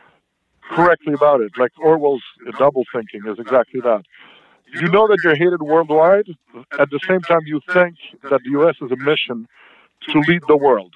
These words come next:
I mean, there's a complete contradiction between those two concepts simultaneously. And yet, a lot of people in the United States, I mean, those who still buy the official propaganda,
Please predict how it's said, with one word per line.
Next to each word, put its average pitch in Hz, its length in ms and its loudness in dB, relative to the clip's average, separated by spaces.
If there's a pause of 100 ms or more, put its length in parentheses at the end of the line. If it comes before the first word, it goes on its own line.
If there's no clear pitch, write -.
I 143 60 0
mean, 180 140 -2
there's 202 180 2
a - 220 -12
complete 339 360 2
contradiction 208 580 0
between 180 300 -2
those 226 220 2
two 202 100 -14
concepts 160 460 -4 (420)
simultaneously. 262 760 -2 (480)
And 135 220 -2
yet, 165 140 2 (100)
a 139 80 4
lot 131 240 0
of 151 80 -2 (120)
people 143 380 -6
in 143 60 -8
the 131 60 -6
United 147 260 -6
States, 120 260 -4
I 139 40 -14
mean, 131 120 -6
those 135 240 2
who 165 180 -6
still 151 140 -4
buy 127 240 2
the 139 100 -2
official - 380 -8
propaganda, 127 560 -6